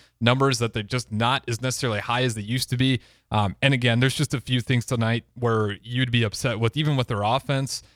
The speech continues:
Um, again, I understand you, you shot four of twenty-one from the three-point line, nineteen percent, but there were even times where it just felt like early in the shot clock where it's like, if you wanna get back at this Nebraska team,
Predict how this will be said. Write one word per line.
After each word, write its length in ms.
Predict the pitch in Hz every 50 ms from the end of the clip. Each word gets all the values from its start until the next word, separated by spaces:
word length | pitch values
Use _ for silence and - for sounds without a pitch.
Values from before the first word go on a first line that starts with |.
| _ _ - -
Um, 280 | 123 120 107 104 98 _ _ _ _ -
again, 440 | 139 120 117 147 139 120 104 101 - _ _ -
I 160 | 131 135 147
understand 560 | 165 170 151 127 - - 147 131 123 117 117
you, 100 | 117 117 107 _ -
you 100 | 123 120
shot 320 | 110 - 143 127 113 98 -
four 220 | - 151 160 156
of 80 | 135 -
twenty-one 460 | - 160 143 131 120 123 131 127 117
from 140 | - 120 104
the 60 | 101
three-point 560 | 107 - - 139 117 - - - 139 131 117
line, 320 | 113 117 113 110 107 101 95 - _ _ _ _ _ -
nineteen 420 | 127 139 147 135 113 - 143 135
percent, 460 | 117 - 117 - - - 131 120 113 -
but 80 | 123
there 100 | 120 147
were 80 | 180 196
even 180 | 156 131 123
times 380 | 110 - 127 135 135 135 127 113
where 200 | 117 120 117 113
it 40 | 110
just 180 | 127 135 -
felt 120 | - 143 123
like 140 | 120 110 -
early 240 | 120 131 135 131 131
in 100 | 123 110
the 60 | 104
shot 320 | 101 - - 110 117 123 -
clock 340 | - 123 117 117 110 - -
where 200 | - 123 117 113
it's 120 | 107 98 -
like, 120 | 120 107
if 120 | 110 104 131
you 100 | 165 180
wanna 220 | 208 190 139 120
get 180 | 113 123 110 -
back 240 | 120 123 131 -
at 160 | 131 123 110 -
this 180 | 131 123 - -
Nebraska 460 | 110 98 110 113 120 120 - - 120
team, 400 | - - 123 113 107 104 101